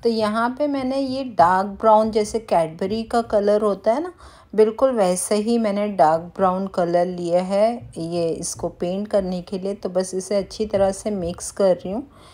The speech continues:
ये दिखाई दे रहा है आपको कलर? तो पहले मैंने सोचा था कि वाइट कलर में, अ, लगाऊं, लेकिन फिर मुझको लगा कि ये स्टूल जो है ना, मैं बाहर गैलरी में रखती हूँ, तो धूप लगने की वजह से और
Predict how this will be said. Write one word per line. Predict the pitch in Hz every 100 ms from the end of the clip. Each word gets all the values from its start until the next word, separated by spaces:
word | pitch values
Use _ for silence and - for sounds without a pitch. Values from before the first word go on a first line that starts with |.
| - - 180
ये | 185 175
दिखाई | 175 170 - 180 185
दे | 180
रहा | 185 277
है |
आपको | 285 247 -
कलर? | 247 233 220 262 302 - _ _ _ _ _ - - - - _ _ _ _ -
तो |
पहले | 214 226 220 277
मैंने | 285 294
सोचा | 302 269 254 269
था | 285
कि | 277
वाइट | 285 185 165 208 -
कलर | 233 233 240
में, | 240 240 240 240 -
अ, | 196
लगाऊं, | 190 196 190 185 190 208
लेकिन | 202 196 202 202 202 202 202
फिर | - 196
मुझको | 196 180 202
लगा | 190 185 180
कि | 185 202
ये | 196 190
स्टूल | 196 - - 190 185
जो | 190
है | 185
ना, | 202
मैं | 226 214
बाहर | 190 156 147 180 190
गैलरी | 175 160 165 180 202
में | 214
रखती | 185 160 - 180
हूँ, | 226 294 - - - -
तो | 196
धूप | 180 208 233 240
लगने | 226 220 214 214
की | 226
वजह | 220 208 214
से | 208 - 208 214
और | 208 190 175 175 180 175 175